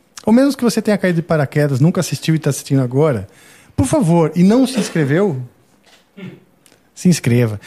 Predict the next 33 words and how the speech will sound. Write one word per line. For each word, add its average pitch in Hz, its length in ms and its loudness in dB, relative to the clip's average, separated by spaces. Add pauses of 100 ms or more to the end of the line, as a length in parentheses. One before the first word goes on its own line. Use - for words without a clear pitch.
(160)
Se - 140 -2
inscreva 208 280 0
no 190 120 -2
canal 160 200 0
de 160 120 -4
cortes, - 760 -2 (280)
se - 100 -10
inscreva 220 300 0
neste 196 380 0
canal, 180 460 0
no 147 140 0
canal 143 380 0
Amplifica, 170 680 -2 (220)
e 208 80 -4
também, 240 320 4
quem 208 160 0
sabe, 170 280 -4
por 190 140 -2
que 202 140 0
não, 196 220 4
no 143 120 2
Músicas 160 460 2
do 131 80 0
Amplifica, 135 500 -2
com 127 140 -6
várias 143 380 0
músicas 139 520 0
muito 147 220 0
legais 117 380 -4
lá, 95 160 -14
não 98 80 -12
é - 20 -6
mesmo? 135 240 2